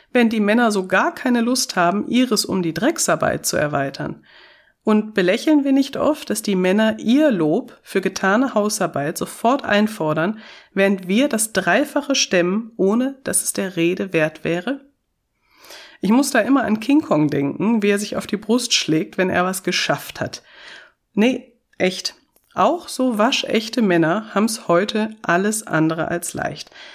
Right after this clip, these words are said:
Eigentlich sind sie Helden, wenn uns nicht irgendwie das Heldentum an sich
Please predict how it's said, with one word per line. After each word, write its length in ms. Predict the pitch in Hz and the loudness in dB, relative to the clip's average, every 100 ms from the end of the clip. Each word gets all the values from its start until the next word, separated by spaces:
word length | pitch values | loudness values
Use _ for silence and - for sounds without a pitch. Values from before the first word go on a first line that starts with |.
| - _ | -20 _
Eigentlich 760 | - 202 262 294 294 302 - - | 0 2 2 0 0 -4 -4 -16
sind 320 | - 190 185 | -4 0 0
sie 240 | 185 208 214 | -2 -6 -6
Helden, 640 | - - 180 165 165 135 - _ _ _ - | -10 -2 2 2 0 -6 -10 _ _ _ -2
wenn 140 | 190 | 0
uns 180 | 202 - | 0 0
nicht 280 | 180 - - | -2 -4 -2
irgendwie 460 | 220 254 269 262 220 | 0 2 2 0 -4
das 220 | 196 - | -4 -6
Heldentum 800 | - 220 226 240 226 - 208 190 | -2 0 2 0 -2 -2 -2 0
an 180 | 170 170 | -2 -2
sich 360 | 160 202 - | -2 -6 -12